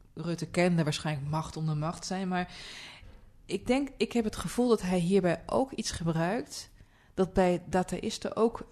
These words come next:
vaak voorkomt als een excuus om hun handelen of hun geloof in dataïsme te rechtvaardigen. Namelijk dat er altijd een verknalmarge is. Dat er altijd een hoeveelheid mensen is dat die sowieso,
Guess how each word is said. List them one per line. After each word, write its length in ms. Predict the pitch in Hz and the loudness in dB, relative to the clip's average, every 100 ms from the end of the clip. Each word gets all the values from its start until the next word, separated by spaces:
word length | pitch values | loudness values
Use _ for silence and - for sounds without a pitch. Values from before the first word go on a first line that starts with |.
| - | -18
vaak 440 | - 196 190 - - - | 0 2 2 -2 -20 -16
voorkomt 580 | - 226 233 226 196 | -2 2 2 2 -2
als 180 | - 185 | -2 -2
een 160 | 185 175 - _ _ _ | -2 -4 -8 _ _ _
excuus 520 | 185 - - 277 311 | -8 -8 -2 -2 0
om 140 | 226 202 | 0 0
hun 120 | 185 | 0
handelen 640 | 160 175 208 214 196 190 | -2 -2 0 0 0 0
of 140 | - - | 0 0
hun 120 | 175 | -2
geloof 340 | 180 175 185 | 0 0 2
in 80 | 185 | 0
dataïsme 840 | 170 165 175 143 165 - 156 156 - - - - | 0 -2 -6 -4 -4 0 0 -2 -6 -16 -20 -4
te 100 | 185 | -2
rechtvaardigen. 680 | 165 - - 208 160 151 165 | -2 -4 0 2 2 0 2
Namelijk 320 | 180 185 170 | 2 2 2
dat 260 | 175 175 - - - - - - | 2 2 -4 -16 -18 -20 -20 -2
er 140 | 180 | 0
altijd 360 | - 220 226 202 | 4 4 4 0
een 100 | 175 | -2
verknalmarge 1000 | - 170 - 185 185 170 165 156 - 156 | -4 -6 0 4 4 4 0 -2 -4 -6
is. 180 | 147 - | -6 -6
Dat 160 | 151 | -6
er 60 | - | -2
altijd 340 | 180 196 - | 0 0 -2
een 120 | 165 | -4
hoeveelheid 580 | 156 156 - 185 170 160 | -2 -2 2 4 6 4
mensen 520 | 151 165 175 - 160 - | 2 2 2 0 -2 -4
is 180 | 156 - | -4 -4
dat 120 | 160 | -6
die 120 | - 151 | -4 -4
sowieso, 680 | 165 160 156 180 180 175 | -2 -2 0 0 0 0